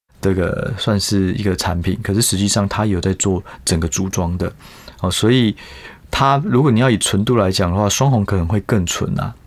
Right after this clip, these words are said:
哦，所以奇宏跟双红他们其实的确都是有在帮忙出货。那我记得好像双红的老板他有出来说，nvidia的下一代A I的伺服器，呃，晶片啊，就是会有跟他们合作，他也确定取得了。哦，所以这个都会让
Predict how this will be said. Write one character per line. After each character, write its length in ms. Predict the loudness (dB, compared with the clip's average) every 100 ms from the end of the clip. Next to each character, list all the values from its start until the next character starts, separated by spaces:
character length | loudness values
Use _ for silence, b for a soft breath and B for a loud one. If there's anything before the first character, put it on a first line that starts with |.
| -8
哦， 100 | -2
所 160 | 0
以 40 | 0
奇 220 | 2 2
宏 100 | 4
跟 140 | 4 2
双 200 | 4 2
红 160 | 2
他 140 | 2 2
们 80 |
其 160 | 2 2
实 160 | 0 0 B B B
的 180 | 2 4
确 240 | 6 4 4
都 180 | 2
是 180 | 2 2
有 140 | 2 4
在 160 | 0
帮 220 | 2 0
忙 160 | 2 0
出 240 | -2 -2
货。 160 | 0 2
那 180 | 2 0 B B B B B B
我 120 | 0
记 320 | 2 2 2
得 220 | 4 2 2
好 180 | 2 0
像 260 | 2 2
双 180 | 2 2
红 160 | 2 2
的 60 |
老 220 | 4 2
板 220 | 2 0 2
他 120 | 2
有 200 | 2 2
出 220 | 0 0
来 140 | 2 2
说 240 | 0 0
，nvidia 460 | 0 0 0 0 0
的 80 |
下 220 | -2 0 0
一 40 |
代 140 | 0
A 180 | 0 0
I 160 | 0 0
的 100 | -2
伺 220 | -2 0
服 140 | -2
器， 280 | -2 -2 -4 -6 B B B
呃， 80 | -4
晶 220 | 0 0
片 200 | 2 2
啊， 100 | 0 -4
就 100 | -4
是 140 | -2
会 80 | 0
有 180 | 0 -2 -2
跟 100 | 0
他 100 | 0
们 80 |
合 160 | 0 -4
作， 300 | -4 -2 -4 -4
他 120 | -2
也 60 | -2
确 180 | 0 0
定 140 | 0
取 180 | 0 -2
得 160 | -2 -4
了。 180 | -4 -8 -14
哦， 80 | -8
所 160 | 0 2
以 20 |
这 140 | 4
个 100 | 4
都 160 | 4 4
会 140 | 4
让 200 | 4 2